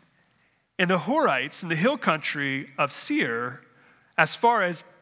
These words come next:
Elparan on the border of the wilderness. And they turned back and came to Anashpat,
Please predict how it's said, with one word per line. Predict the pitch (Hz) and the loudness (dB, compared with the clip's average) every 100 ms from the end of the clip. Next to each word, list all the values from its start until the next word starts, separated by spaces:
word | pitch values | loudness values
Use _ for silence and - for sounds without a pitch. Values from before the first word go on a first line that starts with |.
| _ | _
Elparan | 247 269 - 151 127 123 123 135 147 _ _ _ - | 2 2 0 -2 0 -4 -8 -14 -18 _ _ _ -4
on | 175 | -2
the | 170 | -2
border | 165 247 285 180 180 - - _ _ _ _ _ _ _ _ _ - | 0 0 2 2 0 -4 -16 _ _ _ _ _ _ _ _ _ -4
of | 165 | 0
the | |
wilderness. | 196 240 135 113 - - - - _ _ _ _ - - | 2 2 0 -6 -4 -4 -6 -14 _ _ _ _ -14 -4
And | 175 | 2
they | 175 | 2
turned | - 262 302 302 | 4 4 2 0
back | 180 131 127 - - - | -2 -2 -4 -8 -14 -6
and | 185 - | -4 0
came | 202 220 196 | 0 0 -2
to | 208 185 196 - - - - - | -2 -2 -2 -8 -20 -20 -6 0
Anashpat, | 180 240 269 - - - | 4 4 2 -4 -8 -10